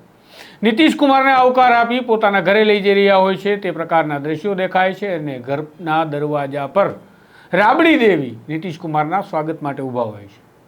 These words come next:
અને આ પોસ્ટમાં તેમણે લખ્યું છે, "બિહારમાં ખેલા થવાની સંભાવના વધતી જઈ રહી છે. આજે નીતિશ કુમાર લાલુ યાદવના નિવાસ પર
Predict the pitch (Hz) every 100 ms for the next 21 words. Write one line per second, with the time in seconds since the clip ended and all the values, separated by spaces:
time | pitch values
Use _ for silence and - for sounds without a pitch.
0 | _ _ _ - 196 247 269 269 277 262
1 | 277 262 269 269 254 254 262 233 262 247
2 | 220 226 220 220 220 202 196 190 185 175
3 | 175 175 180 156 165 156 196 170 165 170
4 | - - - 151 156 180 202 190 156 156
5 | 147 143 139 170 135 139 156 139 135 185
6 | - - 170 180 185 165 151 147 151 160
7 | 165 147 135 131 147 180 196 196 302